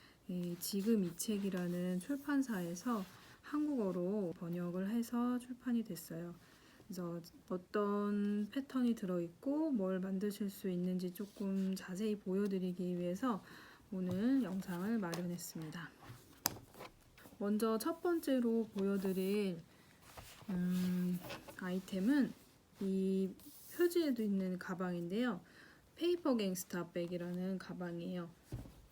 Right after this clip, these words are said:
저희가 만든 샘플들을 좀 보여드릴게요.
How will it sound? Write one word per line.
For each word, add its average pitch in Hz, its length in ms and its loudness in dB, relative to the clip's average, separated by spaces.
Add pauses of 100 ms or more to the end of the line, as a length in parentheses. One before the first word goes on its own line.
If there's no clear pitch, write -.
(520)
저희가 190 380 -2
만든 180 360 0
샘플들을 247 920 2
좀 180 180 -6
보여드릴게요. 175 800 -4